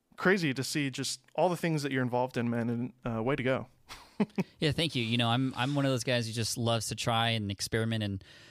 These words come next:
Speaker 2: um, f-, fail a lot to get progress. You know, I think failure is an important part of the process. I talk a lot about my failures on my blog, but every time I fail, it's a new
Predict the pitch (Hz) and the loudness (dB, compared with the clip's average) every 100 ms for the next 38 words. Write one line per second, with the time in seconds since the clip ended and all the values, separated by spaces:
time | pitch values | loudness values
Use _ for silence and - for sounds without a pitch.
0 | - - 101 95 92 - - - - - | -20 -4 -2 0 -2 -8 -14 -20 -16 -12
1 | - 131 123 127 - 123 120 76 - - | -2 0 2 0 0 2 2 0 -6 -4
2 | 120 113 - _ _ - 143 143 - - | 0 0 -2 _ _ -2 0 0 -4 -6
3 | 98 95 107 110 104 110 107 101 101 98 | -4 0 0 -2 -2 -2 0 -2 -2 -2
4 | 110 101 - 107 101 - 98 101 120 - | -2 -4 -2 -2 -2 -2 -2 0 -2 -2
5 | 98 98 120 107 113 107 135 117 110 107 | -2 -2 -2 -2 0 0 0 0 -2 -4
6 | 117 107 107 107 101 101 101 131 117 104 | -2 0 0 0 0 0 0 0 0 0
7 | 117 113 113 107 - 110 127 - 110 110 | 0 -2 -2 -2 -2 -2 -2 -2 0 2
8 | 107 | 0